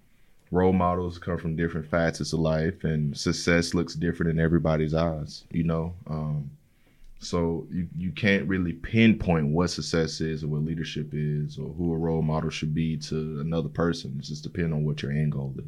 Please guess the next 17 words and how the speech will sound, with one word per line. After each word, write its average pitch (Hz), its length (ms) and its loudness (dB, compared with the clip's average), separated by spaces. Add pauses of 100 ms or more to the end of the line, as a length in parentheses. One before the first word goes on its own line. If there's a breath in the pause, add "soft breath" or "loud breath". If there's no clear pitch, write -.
is. - 140 -20 (540 soft breath)
Uh, 82 240 -2
once 87 240 -2
you, 95 300 2 (260)
again, 85 500 0
take 85 240 2
that 80 160 2
time 85 400 4
to 76 60 -2
sit 85 260 2
back 82 220 2
and 76 100 -2
figure 85 180 2
out 82 140 2
that 78 140 -2
end 85 220 2
goal, 95 260 6